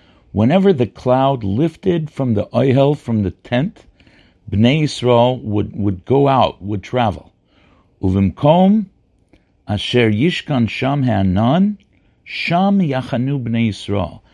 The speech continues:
And the place where the cloud would stop, the exact spot, there Klal Yisrael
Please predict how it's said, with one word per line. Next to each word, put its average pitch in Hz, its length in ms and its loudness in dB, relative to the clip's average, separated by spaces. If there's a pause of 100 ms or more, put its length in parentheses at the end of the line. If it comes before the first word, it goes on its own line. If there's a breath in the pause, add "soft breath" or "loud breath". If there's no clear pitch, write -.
(400 soft breath)
And 107 380 0
the 107 160 -4
place 180 720 -2 (320 soft breath)
where 143 300 2
the 127 140 -2
cloud 165 800 -4
would 127 180 -4
stop, - 720 -10
the 95 120 -8
exact 143 440 -6
spot, 98 680 -2 (540 soft breath)
there 123 640 0 (240)
Klal 143 380 2
Yisrael 110 560 -4